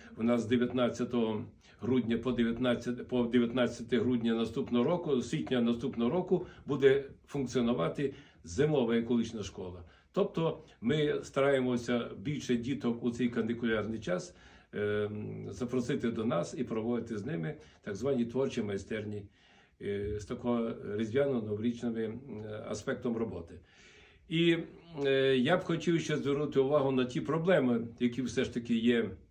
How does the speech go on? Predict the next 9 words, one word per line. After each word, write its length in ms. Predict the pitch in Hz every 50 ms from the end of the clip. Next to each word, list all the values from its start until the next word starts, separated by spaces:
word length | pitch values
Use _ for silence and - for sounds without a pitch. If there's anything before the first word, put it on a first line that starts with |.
| _ _ _ _ _ _ _ _ _ _ _ _ -
у 80 | 123 120
роботі 380 | 127 120 117 120 113 113 117
нашого 340 | 113 110 104 - - 131 110
закладу. 580 | 110 123 139 - - 156 156 151 165 170 - - - - - - - _ -
Ну, 680 | 160 175 175 165 151 139 131 127 127 127 127 131 127 123 117
сам 320 | - - 151 143 131 127
воєнний 480 | 127 120 110 131 139 135 127 120 123 120
стан 320 | 120 - 143 143 131 127
наклав, 540 | 113 110 92 95 110 113 117 139 151 143 -